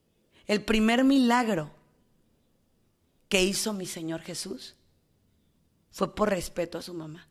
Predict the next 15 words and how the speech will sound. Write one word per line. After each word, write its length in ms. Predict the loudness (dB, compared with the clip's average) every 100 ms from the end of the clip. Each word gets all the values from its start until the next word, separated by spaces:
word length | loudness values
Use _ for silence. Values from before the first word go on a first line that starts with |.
| _ _ _ _ _ _ _ _ _ _ _ _ _ _ _ _ _ _ _ _
Amo 480 | 2 4 4 2 -2
la 140 | -4 -2
intercesión 480 | -2 -6 -4 -2
de 80 | 0
María 340 | 0 0 0 -2
aquí. 300 | -4 -12 -12 _ _ _ _ _ _ _ _ _ _ _
La 200 | 2 2
amo. 220 | 0 -6 -14 _ _ _ _ _ _ _ _ _ _ _ -20 -6
Porque 240 | -4 0 2
llega 180 | 2
con 160 | 2 -2
Jesús 320 | -4 -8 -6
y 60 | -2
le 100 | 0
dice 260 | 0 -4